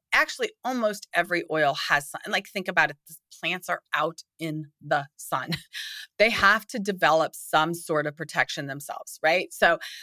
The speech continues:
um, it's, it's not the baby oil type of, um, s-, slathering it on that I, of course, I did when I was in my teens.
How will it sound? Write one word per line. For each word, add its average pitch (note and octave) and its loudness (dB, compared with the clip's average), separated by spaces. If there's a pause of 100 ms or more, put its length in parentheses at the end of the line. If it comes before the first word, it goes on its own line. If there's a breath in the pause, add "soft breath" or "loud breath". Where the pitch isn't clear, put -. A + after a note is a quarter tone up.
(340 loud breath)
um, D#3+ 4
it's, - -4 (160)
it's F#3+ 0
not A3+ 4
the G3+ -2 (120)
baby F#3+ 2 (100)
oil C#3+ 0 (280)
type D#3+ 0
of, D3+ 2 (360)
um, C#3 -6 (520)
s-, - -16 (320)
slathering E3+ 4
it D#3 4
on D#3 2
that D3+ -2
I, D3 2
of - -6
course, C#3+ -4
I B2 0
did A#2 -8
when C3+ -8
I C#3 -2
was C#3+ -10
in B2 -12
my C#3 -12
teens. F3 -10